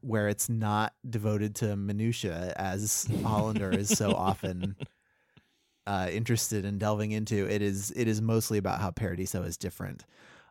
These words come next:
Speaker 1: Um, "The language and style of this part of the poem are, in many respects, dramatically different from those to which the reader has become accustomed in the previous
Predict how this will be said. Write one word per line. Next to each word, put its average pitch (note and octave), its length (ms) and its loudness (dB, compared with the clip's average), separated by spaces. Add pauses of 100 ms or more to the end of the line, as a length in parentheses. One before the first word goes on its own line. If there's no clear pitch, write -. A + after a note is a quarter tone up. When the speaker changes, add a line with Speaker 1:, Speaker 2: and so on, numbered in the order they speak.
(140)
Speaker 1:
Um, F2+ 520 -2 (920)
"The A#2 100 0
language C3 340 6
and A#2+ 120 4
style A2+ 320 6
of G#2+ 80 2
this A2 120 0
part A2 200 2
of G#2 60 -2
the A2 100 2
poem A2 320 2
are, E3 200 8
in C#3 200 2
many D3 220 4
respects, C3 380 2
dramatically D3+ 520 2
different D3 340 -4
from B2+ 160 -4
those C3 260 4
to B2+ 100 -6
which A#2+ 180 -4
the A#2+ 100 -8
reader A#2+ 240 2
has A#2 140 2
become A2 400 -2
accustomed G#2 540 -6
in G2+ 200 -4
the G2 80 -4
previous B2+ 720 -2